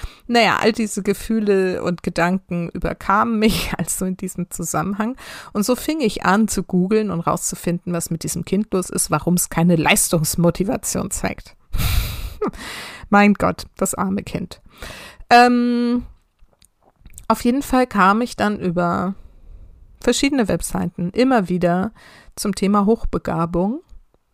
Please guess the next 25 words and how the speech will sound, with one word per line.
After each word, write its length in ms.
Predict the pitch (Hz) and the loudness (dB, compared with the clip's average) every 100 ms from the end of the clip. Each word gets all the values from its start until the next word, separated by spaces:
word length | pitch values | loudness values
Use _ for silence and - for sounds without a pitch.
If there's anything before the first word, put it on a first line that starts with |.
| - _ _ _ _ - | -20 _ _ _ _ -2
Und 540 | 214 220 208 - - - _ _ _ _ _ - | 4 4 2 -2 -6 -8 _ _ _ _ _ -10
dieses 480 | 196 226 254 254 - | -4 -2 -2 -4 -4
Stichwort, 1000 | - 240 - 196 180 180 190 - - - _ - | -2 -2 -2 -2 2 4 2 -2 -10 -12 _ -4
warum 300 | 202 208 254 | 0 2 2
auch 120 | 247 | 0
immer, 320 | - 190 190 | 0 2 2
leuchtete 640 | 180 180 202 220 - - 180 | 4 4 4 2 -6 -4 0
mir 260 | 175 165 | 0 0
irgendwie 400 | 180 175 185 196 | -2 -2 -6 -6
immer 360 | - 180 170 170 | -4 -2 0 0
sehr 260 | - 175 | 0 0
hell 280 | 190 175 175 - | 0 0 -2 -2
entgegen. 640 | 180 - 165 165 147 180 _ _ - - - - _ _ _ _ _ _ _ _ _ _ | -6 -2 -4 -2 -4 -8 _ _ -20 -20 -20 -20 _ _ _ _ _ _ _ _ _ _
Und 240 | 220 202 - - _ - - | 2 2 -4 -20 _ -16 2
irgend-, 280 | 240 269 233 | 4 4 -2
warum 680 | - 196 190 190 269 262 226 | 4 4 6 4 4 4 2
auch 180 | - - | 0 0
immer, 500 | - 233 185 - - | 0 4 4 2 -2
weil 280 | - 170 185 - | 0 0 0 -2
eigentlich 440 | - 202 208 190 - | 0 2 2 -2 -4
hatte 140 | 175 | -4
ich 100 | 165 | -4
gedacht, 320 | - - 156 | -6 -4 -4
„Naja, 240 | - - - - | -4 -6 -8 -8
das 380 | - - - | -8 -8 -8